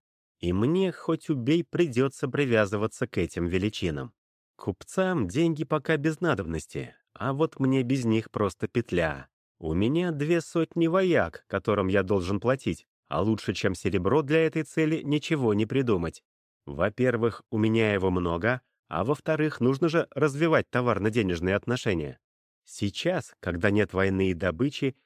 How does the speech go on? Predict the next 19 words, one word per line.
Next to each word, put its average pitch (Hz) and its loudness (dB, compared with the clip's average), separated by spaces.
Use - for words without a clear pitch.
каждый 147 -2
воин 143 2
обходится 131 -2
мне 123 2
шесть - -2
драхм 139 2
в 151 -2
месяц, - -2
плюс 101 -2
кормёжка. 113 -2
Это 135 0
в 95 -2
разы 123 2
меньше, 151 2
чем 92 -2
платили 104 0
в - -10
классической 95 -2
Греции, 131 -2